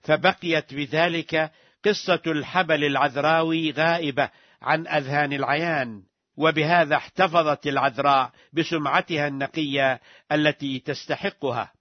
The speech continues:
فرتب لها الله بذلك أن يكون لها زوج يأخذ مكان الأب في نظر الناس، ليحمي الفتاة من أن تلوكها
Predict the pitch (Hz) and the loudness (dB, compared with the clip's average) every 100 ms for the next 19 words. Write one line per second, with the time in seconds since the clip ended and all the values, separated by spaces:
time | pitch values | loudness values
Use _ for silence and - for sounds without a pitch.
0 | _ _ - 143 156 - 160 143 143 156 | _ _ -2 2 2 2 0 2 2 4
1 | 151 143 156 170 175 160 165 185 202 202 | 2 2 4 6 4 2 0 2 0 -2
2 | 202 208 _ _ _ _ 170 175 170 160 | -4 -6 _ _ _ _ 2 2 2 -2
3 | 220 185 139 131 135 143 175 160 151 135 | -2 -2 0 0 -2 0 0 4 4 2
4 | 120 165 185 156 170 175 165 - _ _ | 2 0 0 0 -2 -2 -6 -14 _ _
5 | - 170 170 - 170 151 147 135 139 156 | 0 2 2 -2 -2 -2 -2 -4 -2 0
6 | 156 143 139 151 135 _ _ _ _ 160 | 0 0 -2 0 -2 _ _ _ _ -2
7 | 147 139 151 165 196 208 190 135 - _ | 0 0 2 2 0 0 -2 -2 -10 _
8 | _ - - 135 180 185 160 147 151 - | _ -20 -6 2 2 2 -4 -2 -4 0
9 | 151 151 147 131 - 147 156 160 151 139 | 0 2 0 -6 -8 -6 -4 -2 -4 -2
10 | 147 147 190 - 139 127 131 | -2 2 0 0 0 0 -2